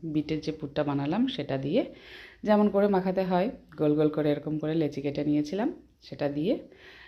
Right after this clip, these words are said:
এবার মুখটা বন্ধ করে দিলাম। এবার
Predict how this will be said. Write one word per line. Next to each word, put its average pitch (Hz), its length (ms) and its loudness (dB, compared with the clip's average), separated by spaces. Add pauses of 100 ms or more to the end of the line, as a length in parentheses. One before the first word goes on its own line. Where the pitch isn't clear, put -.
(120)
এবার 139 240 -2
মুখটা 165 260 0
বন্ধ 156 220 6 (120)
করে 139 180 2
দিলাম। 139 200 0 (1120)
এবার 170 140 2